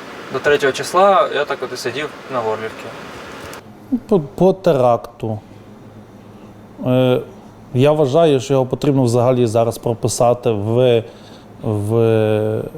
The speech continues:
Speaker 2: підруч-, цій, в книгі історії України, і щоб наше наступне покоління вивчало цей. Для чого? Щоб вони бачили, хто такі росіяни. Бо якщо наше майбу-, наші наступні покоління не будуть бачити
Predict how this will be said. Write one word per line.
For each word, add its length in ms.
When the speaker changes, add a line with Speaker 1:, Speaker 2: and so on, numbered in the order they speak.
Speaker 2:
підруч-, 640
цій, 180
в 400
книгі 400
історії 400
України, 520
і 40
щоб 160
наше 560
наступне 380
покоління 400
вивчало 560
цей. 260
Для 140
чого? 320
Щоб 140
вони 120
бачили, 600
хто 200
такі 240
росіяни. 580
Бо 280
якщо 220
наше 240
майбу-, 480
наші 580
наступні 460
покоління 400
не 100
будуть 280
бачити 420